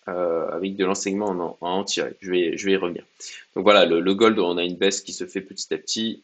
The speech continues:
Ah, cette mèche, du coup, c'est embêtant.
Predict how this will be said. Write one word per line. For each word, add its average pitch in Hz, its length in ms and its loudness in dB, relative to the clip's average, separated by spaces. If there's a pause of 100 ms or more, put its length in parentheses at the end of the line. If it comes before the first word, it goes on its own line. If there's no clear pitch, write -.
(140)
Ah, 92 180 -8
cette - 280 -6
mèche, 107 260 2
du 95 160 -6
coup, 135 320 -4 (500)
c'est 131 420 2
embêtant. 131 720 0